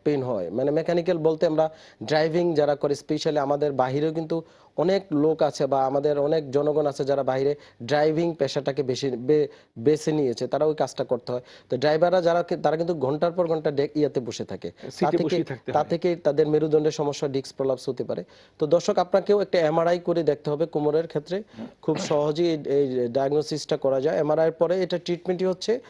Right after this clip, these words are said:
Speaker 1: রিহ্যাবিলিটেশন বা ফিজিওথেরাপি চিকিৎসা। আপনি আশা করি একজন স্পেশালিস্টের শরণাপন্ন এমআরআই টা করে ট্রিটমেন্ট নেবেন, আশা করি সেরে যাবে।
Speaker 2: ডক্টর শফিউল্লাহ প্রধান অনুষ্ঠানে এসেছেন, আমাদের দর্শকদের অনেক মূল্যবান কথা শুনিয়েছেন। বিশেষ করে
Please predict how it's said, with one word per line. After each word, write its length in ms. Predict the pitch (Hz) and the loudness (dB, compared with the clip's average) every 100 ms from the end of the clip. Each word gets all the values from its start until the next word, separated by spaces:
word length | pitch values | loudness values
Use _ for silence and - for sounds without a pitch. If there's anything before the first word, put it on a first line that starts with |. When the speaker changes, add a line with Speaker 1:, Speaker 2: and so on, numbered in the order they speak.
| - - _ | -20 -20 _
Speaker 1:
রিহ্যাবিলিটেশন 840 | 127 165 175 170 170 165 165 190 196 | -2 2 2 2 -2 -4 -2 -2 -2
বা 400 | 135 135 143 143 | 0 0 0 -2
ফিজিওথেরাপি 540 | 151 143 156 156 156 160 | -2 0 0 0 -4 -4
চিকিৎসা। 420 | 170 156 - 208 - - - - _ | -6 -6 -4 -6 -6 -20 -20 -20 _
আপনি 200 | 143 156 | -4 0
আশা 220 | 156 - | 0 -2
করি 160 | 160 180 | -2 -2
একজন 200 | 165 160 | -2 -4
স্পেশালিস্টের 640 | - 170 160 165 160 - | -4 -4 -2 -2 -2 -6
শরণাপন্ন 460 | 160 165 170 175 190 | -2 0 0 0 0
এমআরআই 320 | 185 151 151 | 0 0 0
টা 140 | 147 160 | -2 -4
করে 220 | - 170 | -2 -4
ট্রিটমেন্ট 380 | 226 160 143 147 | -4 -6 -2 0
নেবেন, 240 | 147 156 214 | 0 0 -4
আশা 200 | 135 127 | -6 -4
করি 180 | 123 | -6
সেরে 220 | 113 107 95 | -6 -8 -8
যাবে। 180 | 87 - _ | -10 -14 _
Speaker 2:
ডক্টর 320 | 147 143 151 - | -10 -4 -4 -4
শফিউল্লাহ 540 | - 147 143 131 135 - | -8 -6 -4 -4 -6 -6
প্রধান 320 | 139 120 127 208 _ _ _ | -10 -8 -8 -10 _ _ _
অনুষ্ঠানে 420 | 139 143 - 131 | -6 -6 -6 -6
এসেছেন, 380 | 127 131 - 165 | -8 -12 -10 -10
আমাদের 280 | 110 110 107 | -8 -8 -8
দর্শকদের 420 | 117 - 120 120 117 _ _ - | -10 -10 -8 -8 -8 _ _ -8
অনেক 240 | 143 143 | -6 -6
মূল্যবান 380 | 135 151 147 151 | -6 -4 -2 -4
কথা 200 | 147 - | -6 -8
শুনিয়েছেন। 480 | 151 160 160 156 202 - - _ | -8 -8 -8 -6 -8 -8 -20 _
বিশেষ 200 | 151 - | -8 -4
করে 200 | 165 156 | -4 -4